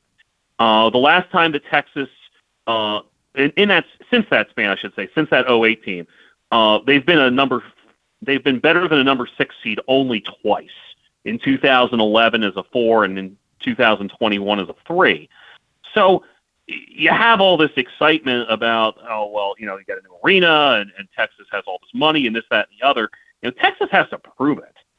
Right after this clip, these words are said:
And, and by the way, you know, they, they fired Rick Barnes, and, and he's done okay at Tennessee since he left. Uh, Shaka Smart got out, um, really in, in a situation where, where people,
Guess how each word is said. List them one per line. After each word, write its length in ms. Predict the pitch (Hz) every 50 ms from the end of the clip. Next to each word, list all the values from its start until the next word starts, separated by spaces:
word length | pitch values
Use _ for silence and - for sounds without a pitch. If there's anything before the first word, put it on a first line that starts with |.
| _ _ _ _ -
And, 260 | 139 147 147 151 147
and 140 | 165 175 170
by 180 | 220 240 277 -
the 120 | 185 151
way, 440 | 131 139 147 127 110 104 101 92 - _ _ _ _ -
you 100 | - 131
know, 160 | 127 123 127 _
they, 240 | _ 120 127 156 151
they 180 | - 156 156
fired 340 | - - 175 180 226 233 196
Rick 200 | 160 160 - -
Barnes, 400 | - 113 110 107 107 110 110 110
and, 120 | 110 110 101
and 120 | 107 113
he's 160 | 123 151 165 -
done 160 | 196 180 165
okay 340 | 151 135 131 - 143 123 117
at 100 | - _
Tennessee 520 | - 123 104 - - - 101 90 87 87 _ -
since 120 | - 101 -
he 80 | 107 90
left. 320 | - 78 76 - _ _ _ _ _ _ _ _ _ _ _ -
Uh, 400 | 113 107 107 107 107 107 107 104 -
Shaka 360 | - - 175 165 175 - 170 -
Smart 280 | - 160 143 139 139 -
got 180 | 135 131 123 120
out, 340 | 113 107 110 123 - _ - _ _ _ _ _ _ _ -
um, 340 | 113 113 110 107 107 110 _ _ _ _ _ _ _ _ _ _ _ _ _ _ _ _ _ _ _ 156
really 500 | 156 165 175 165 160 147 135 131 135 123
in, 180 | 135 135 131 131
in 120 | 143 139 135
a 80 | 131
situation 560 | - 147 - - 139 123 123 127 123 - 143
where, 160 | 120 120 117 117 _ _
where 140 | 135 123 120
people, 500 | - - 147 131 - 135 120 113 107 107